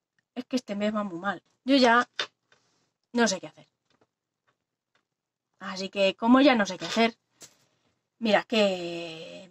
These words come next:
me voy ya, me voy a tirarme de un puente. Hala, nos vemos próximamente, gracias por estar aquí. Me decís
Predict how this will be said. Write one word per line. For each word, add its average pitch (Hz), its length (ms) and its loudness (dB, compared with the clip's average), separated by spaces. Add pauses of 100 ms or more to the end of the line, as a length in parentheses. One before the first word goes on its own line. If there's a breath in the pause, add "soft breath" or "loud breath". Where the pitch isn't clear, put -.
me 170 140 -20
voy - 160 -20
ya, - 220 -20 (100)
me 175 140 -20
voy 175 260 -4
a 156 60 -6
tirarme 208 340 0
de 175 60 -6
un 160 80 -12
puente. - 340 -20 (720)
Hala, 214 220 0 (340)
nos 214 260 4
vemos 240 320 4
próximamente, 208 680 -4
gracias 208 320 -4
por 175 120 -12
estar 165 220 -8
aquí. 302 280 0 (1000 loud breath)
Me 220 320 0
decís 208 500 -2